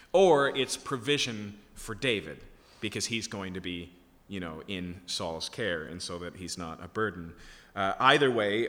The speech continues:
all of this is sent along with David, verse twenty-one. And David came to Saul and entered his service, and Saul loved him greatly, and he became his armor bearer. And so he's just as impressed as anyone else with David,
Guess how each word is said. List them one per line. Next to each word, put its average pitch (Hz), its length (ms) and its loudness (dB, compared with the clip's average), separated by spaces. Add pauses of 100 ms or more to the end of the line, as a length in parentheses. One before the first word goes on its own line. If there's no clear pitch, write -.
all 123 240 4
of 123 100 -2
this 117 240 0
is 107 100 -2
sent 98 300 -2
along 95 320 -6
with 92 160 -10
David, 90 320 -4
verse 92 220 -6
twenty-one. 92 500 -4
And 95 100 -4
David 95 300 -4
came 135 280 -2
to 147 60 -4
Saul 87 460 -2
and 87 160 -6
entered 123 400 -6
his 120 180 -6
service, 85 600 -6 (460)
and 87 100 -12
Saul 110 340 0
loved 101 280 -6
him 90 160 -10
greatly, 78 500 -10 (460)
and 92 80 -10
he 98 100 -6
became 82 440 -10
his 92 200 -8
armor 110 320 -6
bearer. 76 400 -12 (680)
And 139 100 -2
so 156 360 4
he's 240 360 4
just - 320 0
as 151 140 -4
impressed 135 440 -2
as 131 140 -4
anyone 160 380 -2
else 147 260 -2
with 120 140 -12
David, 95 340 -8